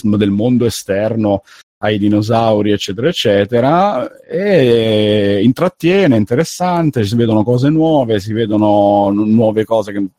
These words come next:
cioè nuove cose, si vedono nuovi, eh, spunti su quello che può essere un mondo in cui esiste un parco con i dinosauri, eccetera, eccetera. Esatto, Aku, eh, in effetti anche, anche Dino Crisis, <laughs> se, se lo ricorda. E, e funziona,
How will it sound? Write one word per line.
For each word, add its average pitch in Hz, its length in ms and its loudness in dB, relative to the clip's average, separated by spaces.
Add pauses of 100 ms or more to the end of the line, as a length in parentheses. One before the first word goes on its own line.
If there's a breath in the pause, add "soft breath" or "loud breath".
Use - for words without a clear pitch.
(120)
cioè 87 140 -4
nuove 110 220 0
cose, 95 280 -2
si 113 100 -12
vedono 113 220 -4
nuovi, 131 400 2 (420 loud breath)
eh, 107 500 0
spunti 120 760 2
su - 200 -6
quello 131 220 0
che 110 120 -4
può 123 140 -4
essere 113 220 -4
un 104 100 0
mondo 113 280 0
in 98 80 -2
cui 104 160 -6
esiste 101 420 -8
un 98 80 -4
parco 104 400 -6
con 95 100 -4
i 98 40 -4
dinosauri, 117 540 0
eccetera, 151 280 -4
eccetera. 120 240 -2
Esatto, 107 460 0
Aku, 101 380 -4
eh, 123 340 0
in 120 80 4
effetti 127 320 -2
anche, 120 280 0
anche 120 300 -6
Dino 120 240 -2
Crisis, 110 680 -6
<laughs> 127 140 -8
se, - 280 -4
se 131 180 -2
lo 117 240 2
ricorda. 110 600 -2 (800 loud breath)
E, 202 720 0
e 208 60 0
funziona, 175 760 2